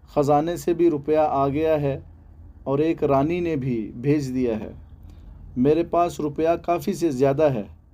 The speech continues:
اور اسباب بھی میں سب ہی ساتھ لے جاؤں گا۔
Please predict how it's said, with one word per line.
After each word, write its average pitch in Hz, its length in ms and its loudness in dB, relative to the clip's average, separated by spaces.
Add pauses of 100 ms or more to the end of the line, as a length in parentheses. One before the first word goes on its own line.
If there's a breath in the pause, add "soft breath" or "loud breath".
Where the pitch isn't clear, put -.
(560)
اور 135 140 -2
اسباب 143 500 2
بھی 127 260 -2 (460)
میں 135 200 -2
سب 175 300 0
ہی 135 240 -2 (240)
ساتھ 147 380 0
لے 139 140 4
جاؤں 113 280 -2
گا۔ 92 120 -10